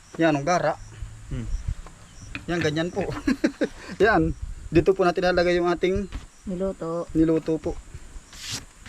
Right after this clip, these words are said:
Speaker 1: Yan. Ito po kakayo din lang natin.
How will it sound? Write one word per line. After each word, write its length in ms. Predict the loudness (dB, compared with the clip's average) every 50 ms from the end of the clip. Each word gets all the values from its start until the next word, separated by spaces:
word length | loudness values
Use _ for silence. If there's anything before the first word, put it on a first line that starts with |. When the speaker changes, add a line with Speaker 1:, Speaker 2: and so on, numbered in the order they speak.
| -14 -14 -14 -16 -18 -16 -18 -18 -18 -18 -12 -8 -6 -6
Speaker 1:
Yan. 260 | -4 -4 -4 -6 -8 -10 -14 -18 -20 -20 -20 -20 -20 -20 -20 -20 -20 -20 -20 -20 -20 -20 -20 -20 -20 -20 -20 -8 -4
Ito 180 | 0 2 2 2
po 80 | 2 2
kakayo 340 | 0 0 2 2 2 2
din 160 | 2 2 2 2
lang 200 | 2 0 0 0
natin. 440 | 0 0 0 -2 -2 -2 -4 -6